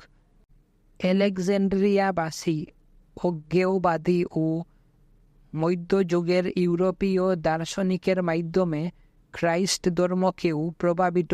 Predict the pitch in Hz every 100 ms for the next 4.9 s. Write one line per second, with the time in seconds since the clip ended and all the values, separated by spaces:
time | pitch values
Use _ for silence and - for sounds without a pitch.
0 | 175 - 160 160 156 143 - 139 - _
1 | _ _ _ _ _ _ - _ _ _
2 | _ - 175 196 196 185 - 196 - 165
3 | 170 180 - 180 160 156 156 147 160 151
4 | 160 175 196 196 165 156 - 175